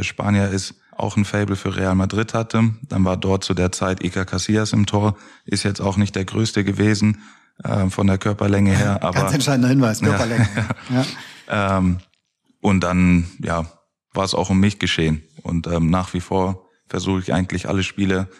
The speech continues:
Speaker 1: von dort zu gucken. Ähm,
Speaker 2: Ah, okay.
Speaker 1: ja.
Speaker 2: Also wenn's da diese Glaubensfrage Barca oder Real gibt, dann hast du, bist du
Speaker 1: Kriege
Speaker 2: ganz
Speaker 1: ich,
Speaker 2: klar.
Speaker 1: kriege ich jetzt Ärger,
Speaker 2: Ganz klar.
Speaker 1: weil meine Freundin, die ist, ähm, ja, le-,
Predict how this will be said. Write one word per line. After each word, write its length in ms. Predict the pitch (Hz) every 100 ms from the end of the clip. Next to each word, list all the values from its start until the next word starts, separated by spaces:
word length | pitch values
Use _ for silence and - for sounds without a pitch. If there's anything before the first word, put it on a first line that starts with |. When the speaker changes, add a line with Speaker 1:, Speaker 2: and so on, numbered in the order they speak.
| _ _ _
Speaker 1:
von 220 | - 92
dort 200 | 92 90
zu 100 | 95
gucken. 500 | - 101 101 101 107
Ähm, 80 | -
Speaker 2:
Ah, 240 | 85 85 90
okay. 260 | 143 120 107 _ -
Speaker 1:
ja. 180 | 92 95
Speaker 2:
Also 280 | 110 110
wenn's 200 | 110 110
da 200 | - 120
diese 220 | 123 113 113
Glaubensfrage 760 | 117 123 131 127 123 123 123
Barca 420 | 110 117 123 131 123
oder 220 | 120 113
Real 320 | 117 113 131
gibt, 240 | 127 123
dann 260 | 120 113 104
hast 220 | 123 -
du, 160 | 120 110
bist 60 | -
du 20 |
Speaker 1:
Kriege 120 | 117
Speaker 2:
ganz 180 | 131 120
Speaker 1:
ich, 40 | 113
Speaker 2:
klar. 140 | 127
Speaker 1:
kriege 180 | 123 113
ich 120 | 110
jetzt 240 | 120 110 -
Ärger, 300 | 117 127 127
Speaker 2:
Ganz 120 | 127
klar. 120 | 113
Speaker 1:
weil 40 | 110
meine 280 | 110 107 107
Freundin, 440 | - 113 113 107
die 140 | 104 107
ist, 240 | 104 - 78
ähm, 400 | 98 95 95 90 - -
ja, 260 | 104 98 90 - _ _
le-, 420 | - 98 95 104